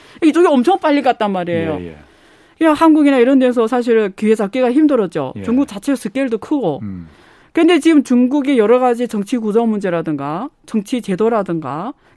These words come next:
Speaker 1: 어떤 목표하는 바 이런 사회적 이런 목표가 있기 때문에 사실상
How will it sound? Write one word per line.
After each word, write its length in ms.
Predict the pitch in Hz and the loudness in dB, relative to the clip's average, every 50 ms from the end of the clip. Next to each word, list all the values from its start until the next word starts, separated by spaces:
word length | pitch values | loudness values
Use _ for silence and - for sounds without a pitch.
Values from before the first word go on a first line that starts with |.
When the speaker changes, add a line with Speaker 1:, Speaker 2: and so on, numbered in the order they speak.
| - 233 | -6 -2
Speaker 1:
어떤 420 | 208 208 226 226 - 233 214 208 | 0 0 0 0 0 -2 -2 -2
목표하는 480 | 190 180 180 - 247 240 233 226 220 196 | -2 -4 -4 -4 -4 -2 -2 -2 -4 -4
바 160 | 214 214 202 | -4 -2 -2
이런 320 | 190 196 196 214 226 220 | -2 -2 -2 -2 -4 -4
사회적 520 | 214 - - 208 196 208 202 196 202 196 190 | -6 -8 -6 -2 -2 0 0 -2 -2 -4 -4
이런 180 | 185 196 196 | -4 -4 -2
목표가 340 | 214 254 254 - 269 240 220 | -2 -4 -4 -2 -4 -4 -2
있기 160 | 196 180 - | -4 -4 -8
때문에 380 | 165 - 180 175 185 214 247 262 | -8 -6 -6 -6 -4 -4 -4 -4
사실상 640 | 254 - - 185 - 220 220 - 269 277 302 320 | -4 -6 -8 -10 -8 -10 -6 -2 -2 0 0 -2